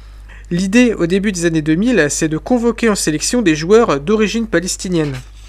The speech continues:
Ainsi vont jouer en sélection une bonne dizaine de joueurs chiliens ou argentins, quelques Suédois aussi et même un Américain. Certains vont jeter l'éponge, car après un vol transatlantique, devoir subir les retards de transport et les checkpoints était un vrai cauchemar.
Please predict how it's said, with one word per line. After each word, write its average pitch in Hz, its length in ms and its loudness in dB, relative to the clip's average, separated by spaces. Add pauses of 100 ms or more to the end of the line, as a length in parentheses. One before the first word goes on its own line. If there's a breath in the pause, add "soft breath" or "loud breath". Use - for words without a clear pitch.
(880 loud breath)
Ainsi 185 340 2
vont 196 160 2
jouer 196 180 0
en 208 40 0
sélection 202 460 0
une 196 120 0
bonne 175 220 2
dizaine 214 360 0
de 165 120 2
joueurs 175 420 2
chiliens 220 540 -2
ou 175 100 0
argentins, 185 540 -2 (420 loud breath)
quelques 233 300 0
Suédois 196 420 0
aussi 220 340 -2
et 175 40 2
même 196 180 2
un 165 80 2
Américain. 185 520 0 (720 loud breath)
Certains 240 460 2
vont 180 160 0
jeter 165 280 2
l'éponge, 175 480 0 (140)
car 151 160 -2
après 156 220 -2
un 156 100 2
vol 196 220 2
transatlantique, 170 800 -2
devoir 151 460 -2
subir 196 400 -2
les 151 80 0
retards 180 360 0
de 175 80 0
transport 180 540 -2
et 147 60 0
les 135 80 -2
checkpoints 208 560 -2 (180)
était 147 240 -2
un 180 80 4
vrai 165 200 -2
cauchemar. 151 560 -2